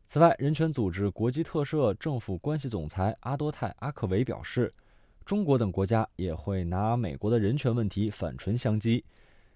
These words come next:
因此美国需要妥善处理好国内的人权问题，并且树立美国在这一领域的公信力。两位人权专家是在兰托斯人权委员会周四于国会山举办的一场人权讨论会上发表上述观点的。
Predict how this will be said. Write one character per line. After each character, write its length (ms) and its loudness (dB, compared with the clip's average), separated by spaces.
因 160 2
此 340 2
美 180 0
国 220 2
需 160 -2
要 160 2
妥 220 -4
善 180 0
处 140 -2
理 100 2
好 200 -4
国 220 0
内 140 0
的 80 2
人 140 0
权 140 0
问 140 0
题， 240 -2
并 100 -2
且 140 -2
树 240 0
立 240 2
美 180 -4
国 380 0
在 180 -2
这 140 -2
一 80 0
领 180 -2
域 100 -6
的 120 -4
公 200 -2
信 200 -2
力。 180 0
两 120 4
位 240 8
人 180 4
权 200 0
专 160 2
家 240 2
是 160 -4
在 140 4
兰 120 2
托 120 0
斯 160 -2
人 100 2
权 180 0
委 80 0
员 140 0
会 320 0
周 140 -2
四 260 -4
于 100 -2
国 160 -2
会 120 0
山 180 -2
举 180 -6
办 140 -2
的 80 -2
一 100 -2
场 180 -4
人 200 -2
权 180 -2
讨 140 -8
论 160 -4
会 180 -2
上 200 -2
发 180 -6
表 160 -8
上 180 -6
述 140 -8
观 200 -2
点 180 -4
的。 180 -4